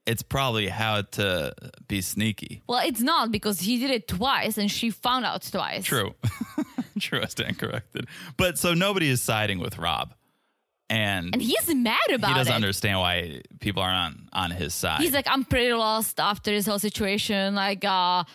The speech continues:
Speaker 2: I don't know. I don't know. Like, my friends, like, not understanding." It's like, dude, like, you didn't tell them.
Speaker 1: Yeah. You didn't tell them because you knew it was bad.
Speaker 2: Yeah.
Speaker 1: So therefore, how are you surprised that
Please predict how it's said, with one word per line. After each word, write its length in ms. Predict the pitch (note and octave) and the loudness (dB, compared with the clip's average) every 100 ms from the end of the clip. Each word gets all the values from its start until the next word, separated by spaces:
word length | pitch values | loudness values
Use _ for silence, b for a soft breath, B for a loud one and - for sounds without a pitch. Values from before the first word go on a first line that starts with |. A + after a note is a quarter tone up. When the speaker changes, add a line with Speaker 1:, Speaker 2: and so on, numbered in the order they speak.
| B B B | B B B
Speaker 2:
I 120 | - A#3 | 0 2
don't 120 | G#3+ | 2
know. 380 | G3+ G3 F3+ - | 2 0 -2 -2
I 100 | - | 0
don't 140 | G#3+ G#3 | 2 2
know. 160 | G3+ | 2
Like, 160 | G3+ G3 | 2 2
my 140 | G3 | 0
friends, 580 | G#3 - G3 G3 G3 - | 0 0 2 2 2 0
like, 420 | G3 F3+ F#3+ - | 0 0 0 -4
not 280 | G3 F#3+ F#3+ | -2 0 0
understanding." 720 | F#3+ F#3 F#3 - F#3 F#3 F#3+ | 0 0 -2 0 0 2 0
It's 80 | F#3+ | 0
like, 160 | A#3+ - _ F3 | -4 -6 _ 2
dude, 340 | F4 A#3 - _ _ _ _ - | 2 2 -4 _ _ _ _ -8
like, 200 | G3+ - _ _ - | -8 -12 _ _ -2
you 120 | C#4+ | 0
didn't 340 | G4 B4+ C5 - | 2 2 2 2
tell 260 | B3+ F#4+ B4+ | 2 4 4
them. 380 | G#3+ B2+ - E3+ _ _ - | 2 0 -4 -12 _ _ -8
Speaker 1:
Yeah. 260 | G#2 D#2+ - - | -6 -6 -12 0
You 120 | C#3 | 2
didn't 180 | F3+ D3 | 4 2
tell 200 | D3 F#3 | 0 2
them 80 | B2 | 0
because 260 | - A#2+ | 2 2
you 100 | A#2 | 4
knew 220 | A2+ B2+ A#2+ | 4 4 4
it 40 | |
was 180 | A2 G2 | 2 0
bad. 400 | A#2 C#3+ F2+ - | 0 0 -2 -2
Speaker 2:
Yeah. 320 | E4+ A4+ F#3 | 0 2 2
Speaker 1:
So 60 | A#2+ | 2
therefore, 600 | B2+ C3+ C3+ B2 A2+ - - | 2 2 2 2 0 -2 -8
how 180 | G2 A2+ | -4 0
are 40 | C3+ | 2
you 140 | B2+ | 2
surprised 680 | A2+ G#2 A2+ C3 G#2+ F#2+ - | 0 -2 0 0 0 -4 -2
that 200 | G#2 | -2